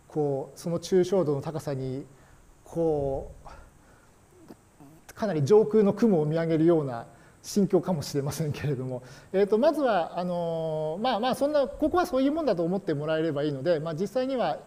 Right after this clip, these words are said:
この後いろいろ計算手順などを示しますから、まあ、そちらの方を見てってください。ということで、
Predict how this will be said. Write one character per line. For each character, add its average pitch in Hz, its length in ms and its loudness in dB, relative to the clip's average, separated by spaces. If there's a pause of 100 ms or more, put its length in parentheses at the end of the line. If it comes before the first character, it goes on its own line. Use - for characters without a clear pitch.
(100)
こ 185 120 0
の 190 100 -2
後 196 160 -4
い 139 80 -2
ろ 156 120 -2
い - 20 -2
ろ 147 60 -4
計 170 140 -4
算 165 200 -8
手 180 100 -2
順 151 140 -6
な 123 80 -8
ど 117 80 -10
を - 20 -10
示 135 260 -10
し 139 60 -14
ま 139 100 -10
す - 60 -20
か 147 100 -10
ら、 202 100 -4
ま - 80 -8 (280)
あ、 156 60 -12
そ - 100 -10
ち - 80 -4
ら 175 80 -2
の 175 60 -8
方 226 240 0
を 139 40 -4
見 151 140 -8
て 135 80 -2
っ 123 60 -6
て - 320 -4
く 143 80 -6
だ 131 160 -2
さ 147 180 2
い。 113 60 -8 (580)
と 294 60 -4
い - 20 2
う 285 40 2
こ 311 60 2
と 262 120 0
で、 269 280 2